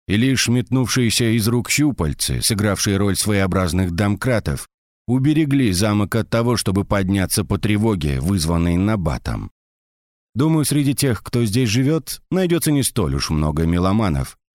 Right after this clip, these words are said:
способных отличить звук падения тяжелого тела в полной броне на железку от удара билом по колоколу. Естественно, артефакты разлетелись в разные стороны, и их пришлось собирать. Опять щупальцами.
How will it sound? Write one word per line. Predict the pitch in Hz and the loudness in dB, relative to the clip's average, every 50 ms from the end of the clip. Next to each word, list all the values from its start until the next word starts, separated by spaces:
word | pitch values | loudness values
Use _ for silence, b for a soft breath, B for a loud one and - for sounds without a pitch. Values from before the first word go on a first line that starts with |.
| _ _ _ | _ _ _
способных | - - - 170 143 - 170 156 131 135 127 110 - 135 | -8 -4 -2 -2 0 0 2 2 2 2 0 0 0 -2
отличить | 143 123 - 180 185 165 - - 92 80 71 64 | -2 0 0 0 0 0 0 0 0 0 -2 -2
звук | 71 82 87 92 82 - | -2 0 0 0 -2 -2
падения | - 98 95 87 95 95 92 92 92 92 | -2 -2 0 2 2 2 2 2 2 0
тяжелого | - 107 92 101 101 95 95 95 101 | 0 0 0 2 2 2 2 0 0
тела | 98 - 107 95 90 95 92 | 0 0 0 0 0 0 -2
в | - - | -2 -4
полной | - 107 95 90 90 90 90 | -2 0 0 2 2 2 0
броне | 82 90 98 92 92 98 95 95 | 0 0 0 2 2 2 2 2
на | 95 101 98 | 2 2 2
железку | 82 98 107 110 113 107 92 - - - 65 57 55 - _ _ _ - | 2 2 2 2 2 0 0 -2 -4 -6 -6 -6 -6 -8 _ _ _ -4
от | - 95 - 139 | -4 -2 0 0
удара | 139 127 151 151 151 143 127 | 0 0 2 2 2 0 0
билом | 107 104 101 104 101 95 92 92 90 87 - | 0 2 2 2 2 2 2 2 0 0 0
по | - 92 85 | -2 -4 -4
колоколу. | - - - 82 71 67 60 - - 58 55 55 55 - - _ _ _ _ _ _ _ _ _ _ _ _ _ _ - | -4 -2 -2 -2 -2 -2 -4 -6 -6 -6 -6 -6 -8 -12 -14 _ _ _ _ _ _ _ _ _ _ _ _ _ _ -2
Естественно, | 90 104 107 - - 160 165 143 95 - - 71 69 69 64 62 65 87 | 0 0 2 2 2 2 2 0 0 -2 -2 -2 -2 -2 -2 0 0 0
артефакты | 110 107 - 165 143 - 180 175 - - - 127 101 82 65 - | 0 0 0 -2 0 0 0 0 0 0 0 0 0 0 0 -2
разлетелись | 87 107 120 113 101 127 123 113 - - - 113 104 101 98 98 95 - - - | 0 0 0 0 0 0 0 0 0 0 0 2 2 2 2 0 0 0 -2 -4
в | - 87 | -2 0
разные | 90 90 78 76 65 82 82 82 78 | 0 0 0 0 0 0 0 0 0
стороны, | - - - 78 71 69 67 71 67 62 - _ _ _ - | 0 -2 -2 -2 0 0 0 0 -2 -2 -4 _ _ _ -2
и | 98 104 92 85 90 | 0 0 2 2 0
их | 104 - | 0 -2
пришлось | - 170 170 165 - - 76 76 78 - | -2 -2 -2 -2 -2 0 0 0 0 0
собирать. | - 92 71 76 67 64 62 - - - _ _ _ _ _ - | 0 0 0 -2 -2 -2 -4 -6 -10 -16 _ _ _ _ _ -4
Опять | 120 131 131 - 160 156 120 85 73 - - - - | -2 -2 -2 0 0 0 0 0 -2 -4 -8 -6 -4
щупальцами. | - - - 107 71 - 76 69 - - 69 65 62 60 52 50 | -4 -2 0 -2 -2 -2 -4 -4 -2 -2 -2 -2 -4 -4 -6 -8